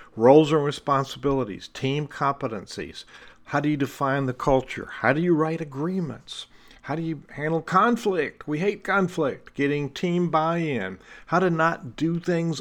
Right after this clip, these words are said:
all by yourself. That's, that's up, up to nineteen. Number twenty, um, through twenty-six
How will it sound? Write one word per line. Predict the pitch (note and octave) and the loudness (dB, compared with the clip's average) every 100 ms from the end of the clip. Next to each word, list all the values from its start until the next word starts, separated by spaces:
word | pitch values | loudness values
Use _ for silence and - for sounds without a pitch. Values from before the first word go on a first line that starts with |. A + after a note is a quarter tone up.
| - | -2
all | D3+ D#3+ D#3+ | 2 4 4
by | C#3+ D#3+ D#3+ E3 | 4 2 4 2
yourself. | D3+ D3+ C#3 - - F#3 E3+ A2 - - | 2 -2 -4 -6 -2 0 0 -4 -8 -8
That's, | C3+ - - - - - - - C3+ | -6 -6 -14 -18 -20 -20 -20 -18 -10
that's | C3 - - - | -8 -8 -12 -6
up, | C#3 - - - | -6 -8 -20 -4
up | C3+ - | -4 0
to | D3 | -2
nineteen. | C#3 C#3 A#2+ D3 B2 A#2 | 0 -2 -4 -4 -2 -2
Number | C3 C3 | -2 -2
twenty, | B2+ - - E3+ B3+ C#4 A2+ D#2+ - - - _ - - - _ - | -4 -8 -6 0 0 0 -6 -6 -10 -16 -20 _ -20 -20 -20 _ -2
um, | B2 C3 C3 A#2+ - | 2 2 0 -4 -10
through | - D3 D3 C#3 | -2 2 2 0
twenty-six | - D3+ D3 D3 B2 - - - D#4 C#4 - - - - | -2 -6 -6 -6 -8 -8 -8 -4 -4 -4 -6 -14 -12 -12